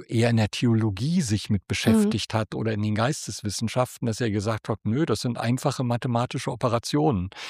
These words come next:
Speaker 1: Wenn ich eine Wahrheitstabelle habe, A und B, und schau mir an, das heißt, nur wenn A wahr ist und B wahr ist, ist der ganze Satz wahr.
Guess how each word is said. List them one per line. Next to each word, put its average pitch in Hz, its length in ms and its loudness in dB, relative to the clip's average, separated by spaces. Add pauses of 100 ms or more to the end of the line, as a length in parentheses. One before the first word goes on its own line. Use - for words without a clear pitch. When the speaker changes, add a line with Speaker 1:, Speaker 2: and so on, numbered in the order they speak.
(240)
Speaker 1:
Wenn 107 160 4
ich 117 180 2
eine 113 160 2
Wahrheitstabelle 107 960 2
habe, 120 420 2 (500)
A 123 260 4
und 107 400 0
B, 120 380 2 (600)
und 120 220 4
schau 120 220 4
mir 127 280 4
an, 175 260 2
das 135 200 0
heißt, 127 240 2
nur 156 260 8
wenn 131 180 6
A 139 380 4
wahr 151 300 4
ist 151 300 -2
und 101 200 0
B 139 280 2
wahr 156 220 4
ist, 147 240 -2
ist - 160 -6
der 120 100 2
ganze 107 320 0
Satz - 400 -2
wahr. - 340 -6